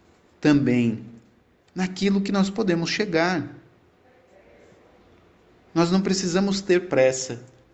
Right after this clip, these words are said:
O importante é caminharmos. Não nos acomodarmos, mas caminharmos no aprofundamento bíblico, que vai mudando a nossa mentalidade.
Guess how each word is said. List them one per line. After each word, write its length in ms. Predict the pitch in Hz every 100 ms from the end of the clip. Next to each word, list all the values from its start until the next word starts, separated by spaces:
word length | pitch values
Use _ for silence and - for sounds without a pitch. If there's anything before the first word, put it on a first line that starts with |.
| _ _ 151
O 20 |
importante 680 | 147 151 143 143 143 147 135
é 120 | 139
caminharmos. 1160 | 139 131 139 143 120 113 110 113 107 - - - _ _ _ _ _ - _ _ -
Não 120 | 175
nos 200 | 180 156
acomodarmos, 880 | 160 156 160 143 113 113 110 110 - - -
mas 220 | 139 143
caminharmos 840 | - 143 127 113 113 113 113 - - _ _ -
no 120 | 117
aprofundamento 760 | 123 123 117 120 117 113 110 120
bíblico, 360 | 117 110 110
que 100 | -
vai 140 | 180 202
mudando 480 | 262 220 143 143
a 40 | 143
nossa 240 | 131 -
mentalidade. 840 | 135 123 123 127 120 95 101 -